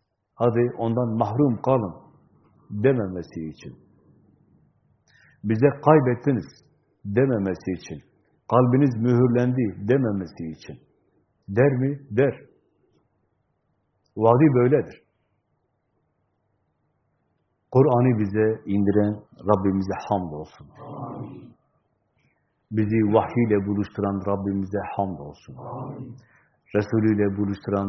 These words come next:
Speaker 1: Rabbimize hamdolsun.
Speaker 2: Amin.
Speaker 1: Resulünü önümüze örnek olarak koyup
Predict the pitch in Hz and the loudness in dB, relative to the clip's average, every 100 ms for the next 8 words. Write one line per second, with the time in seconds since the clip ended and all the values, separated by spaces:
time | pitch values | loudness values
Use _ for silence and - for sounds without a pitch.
0 | 95 101 98 98 95 98 - 104 92 78 | -2 -2 0 -2 -2 -6 -4 -2 -2 -4
1 | 73 - - 139 135 156 143 - - - | -12 -16 -16 -14 -12 -14 -14 -16 -20 -20
2 | _ _ 104 101 113 110 110 101 107 107 | _ _ -4 -2 0 0 0 -2 -2 -2
3 | 101 107 107 104 101 127 127 101 104 104 | 0 0 0 0 0 0 0 -2 -2 -4
4 | - 101 104 107 | -4 -2 -2 -2